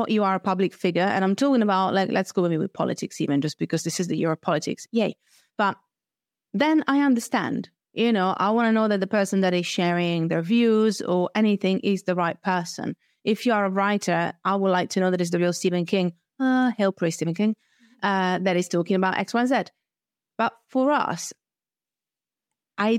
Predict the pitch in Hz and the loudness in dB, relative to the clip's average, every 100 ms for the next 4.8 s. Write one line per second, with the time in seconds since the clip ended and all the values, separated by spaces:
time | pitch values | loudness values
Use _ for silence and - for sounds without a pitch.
0 | - 226 226 220 - 190 208 214 - 214 | 0 2 2 0 -6 -2 0 0 -2 0
1 | 190 185 208 202 180 165 165 180 170 170 | 2 2 2 2 0 -2 0 0 0 0
2 | 139 - 208 208 185 147 131 160 185 175 | -4 -2 -2 -2 0 -2 0 0 0 0
3 | 180 170 - 175 175 208 - 170 165 165 | -2 -2 -2 -2 0 -2 0 0 0 0
4 | 165 170 - 226 208 - - 135 | -2 -4 -2 -2 -2 -4 -4 -4